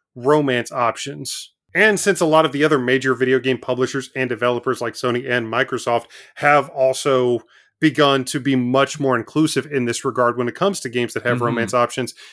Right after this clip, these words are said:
Speaker 1: it is very nice to see Nintendo taking steps forward. I'm not saying that, you know, Nintendo is very, I'm not saying that Nintendo is very outwardly waving pride flags everywhere it goes, but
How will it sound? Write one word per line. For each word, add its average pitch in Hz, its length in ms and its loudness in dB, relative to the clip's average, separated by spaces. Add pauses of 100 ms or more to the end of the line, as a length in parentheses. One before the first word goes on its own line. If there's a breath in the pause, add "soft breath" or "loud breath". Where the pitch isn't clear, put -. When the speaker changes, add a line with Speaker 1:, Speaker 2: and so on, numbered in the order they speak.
(120)
Speaker 1:
it 139 80 4
is 165 140 2
very 143 240 4
nice 127 280 0
to 127 80 -4
see 139 220 -2
Nintendo 120 720 0 (420)
taking 143 460 -2
steps - 500 -4 (260 soft breath)
forward. 117 640 0
I'm 131 120 0
not 135 220 0
saying 123 320 0
that, 117 260 0
you 127 100 -4
know, 117 280 0 (340 soft breath)
Nintendo 135 520 2
is 117 500 -2
very, 127 720 2 (560 loud breath)
I'm 170 80 2
not 262 180 4
saying 202 200 6
that 175 100 4
Nintendo 156 340 2
is 135 60 0
very 151 220 2 (100)
outwardly 139 420 2
waving 131 460 2
pride 135 340 2
flags 117 320 0
everywhere 117 380 2
it 107 80 -10
goes, 117 320 0
but 127 340 0